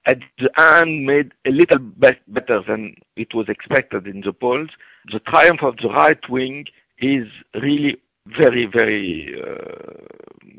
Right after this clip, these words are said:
big. It's really, uh, what we can call fascistic trends. I mean, we, you, we have people in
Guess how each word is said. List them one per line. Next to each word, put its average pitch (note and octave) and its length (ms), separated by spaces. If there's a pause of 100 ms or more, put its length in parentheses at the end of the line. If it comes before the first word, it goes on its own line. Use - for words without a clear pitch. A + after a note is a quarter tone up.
big. A#2+ 340 (500)
It's - 260
really, G#3+ 480
uh, - 520
what C#3 380
we F3 80
can D#3+ 200
call F3+ 200
fascistic - 680
trends. G2+ 440 (240)
I C3+ 60
mean, F3 240
we, F3+ 140
you, E3 540
we F3+ 180
have F3 180 (100)
people D#3 360 (120)
in B2+ 300